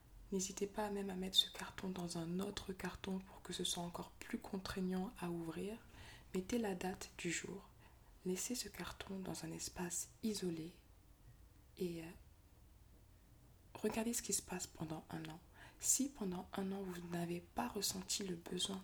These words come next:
d'ouvrir ce carton, jetez-le sans même l'ouvrir. Parce que là, vous aurez vraiment une preuve concrète que les au cas où en un an ne se sont jamais manifestés.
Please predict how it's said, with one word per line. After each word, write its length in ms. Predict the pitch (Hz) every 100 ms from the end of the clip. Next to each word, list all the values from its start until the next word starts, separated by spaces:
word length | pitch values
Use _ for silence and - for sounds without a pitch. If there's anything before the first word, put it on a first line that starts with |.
| -
d'ouvrir 360 | - 190 196 196
ce 180 | - 185
carton, 480 | - 170 - 208 226 - - - - - - - - - -
jetez-le 800 | 180 170 214 - - 185 190 220 - -
sans 340 | - - - 180
même 240 | 180 175
l'ouvrir. 300 | 170 160 - - - - - - - - - -
Parce 200 | 185 -
que 120 | 185
là, 140 | 180 202
vous 240 | 190 170 170
aurez 160 | 170
vraiment 500 | 170 165 170 190 220 - -
une 100 | 170
preuve 340 | - - 202 - - -
concrète 600 | 208 196 - 202 214 - -
que 180 | 185 170 170 - - - - -
les 200 | 165 165 -
au 80 | 214
cas 240 | 214 -
où 160 | 190 202 - - -
en 180 | 175 170
un 200 | 165 165
an 160 | 180 - - - -
ne 80 | 175
se 200 | - -
sont 360 | - - 180 185 - - -
jamais 360 | 170 185 180 180
manifestés. 640 | 175 170 - 170 - -